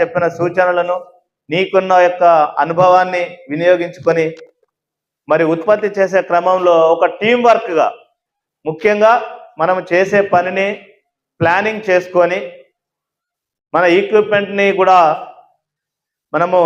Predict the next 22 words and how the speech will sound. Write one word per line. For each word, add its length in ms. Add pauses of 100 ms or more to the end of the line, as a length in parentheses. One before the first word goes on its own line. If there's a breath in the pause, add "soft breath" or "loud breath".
(180)
సరిగ్గా 360 (500)
మెయింటైన్ 400
చేస్తూ 300 (1160)
టీం 160 (100)
వర్క్‌గా 340 (100)
పనిచేసి 520 (1120)
పెద్ద 160 (100)
పనులు 320
చేసినప్పుడు 500 (100)
అందరు 260 (100)
చర్చించుకొని 720 (560)
మరి 180
ఒక 100 (240)
యాక్షన్ 380
ప్లాన్ 260
చేసుకోవాలి. 540 (880)
ఆ 60 (120)
యాక్షన్ 380
ప్లాన్ 260
చేసుకొని 520 (1000)
మరి 140 (100)
మనము 200